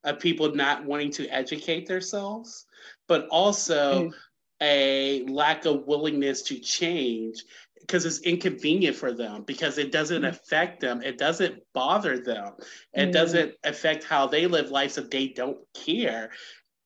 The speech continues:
Speaker 1: And they feel like, "Why do I have," what I've heard a lot of times is like,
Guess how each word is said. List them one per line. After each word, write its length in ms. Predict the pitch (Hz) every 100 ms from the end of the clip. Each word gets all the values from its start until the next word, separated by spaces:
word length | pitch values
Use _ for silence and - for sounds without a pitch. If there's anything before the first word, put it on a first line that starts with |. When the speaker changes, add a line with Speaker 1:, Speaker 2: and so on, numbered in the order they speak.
| _
Speaker 1:
And 120 | 139
they 140 | 143 156
feel 160 | 156 156
like, 180 | 143 127
"Why 300 | 135 147 151
do 260 | 151 139
I 260 | 139 135 156
have," 320 | 156 139 131 -
what 180 | 156
I've 220 | 156 170 165
heard 200 | 180 165
a 40 |
lot 200 | 147 147
of 60 | 147
times 340 | 156 147 147
is 140 | 143 127
like, 200 | 131